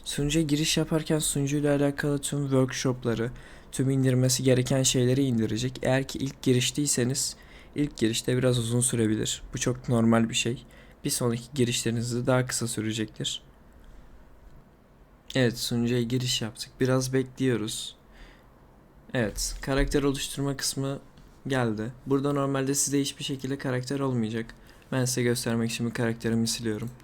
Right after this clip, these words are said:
Oluştura tıklayarak karakterinizi oluşturma kısmına gelebilirsiniz. Buraya Steam I D, I C isim odasına attığınız isminizi giriyorsunuz. Tamamıyla Japonca olmak zorunda.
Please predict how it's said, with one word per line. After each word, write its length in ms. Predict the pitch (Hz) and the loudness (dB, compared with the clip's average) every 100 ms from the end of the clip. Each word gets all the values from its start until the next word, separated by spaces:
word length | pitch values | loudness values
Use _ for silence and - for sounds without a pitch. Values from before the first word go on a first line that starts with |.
| - - - - | -20 -20 -20 -8
Oluştura 460 | - 139 139 - 151 | -2 0 0 0 0
tıklayarak 460 | 147 - 151 147 143 | -2 -4 -2 -2 -2
karakterinizi 760 | 151 143 - 139 139 143 143 | -2 -2 -2 -4 -2 -2 -2
oluşturma 560 | 127 123 127 - 135 139 | -2 -2 -4 -4 -6 -4
kısmına 320 | - - 135 | -6 -4 -2
gelebilirsiniz. 840 | 131 131 127 131 131 113 117 - - - - - - | 0 0 0 -2 -4 -4 -4 -6 -12 -20 -20 -8 0
Buraya 420 | 143 143 139 139 - | 4 4 2 0 -6
Steam 480 | - - 135 135 131 | -10 -6 -4 -2 0
I 160 | 123 | 0
D, 60 | 127 127 123 | 0 0 -2
I 40 | |
C 160 | 120 127 | -2 -4
isim 240 | 127 127 | -6 -6
odasına 480 | 123 120 127 - 127 | -4 -2 -2 -2 -4
attığınız 460 | 123 123 113 127 131 | -4 -4 -4 -4 -4
isminizi 500 | 123 120 117 113 113 | -4 -2 -2 -2 -4
giriyorsunuz. 600 | 113 110 107 113 120 - - - - - | -4 -4 -6 -8 -8 -10 -20 -20 -20 -10
Tamamıyla 460 | - 135 143 143 | -4 -2 0 0
Japonca 520 | 135 139 135 143 139 139 | 0 0 0 -4 -2 -2
olmak 300 | 135 139 127 | -2 -4 -4
zorunda. 500 | 135 131 131 131 | -4 -2 -2 -2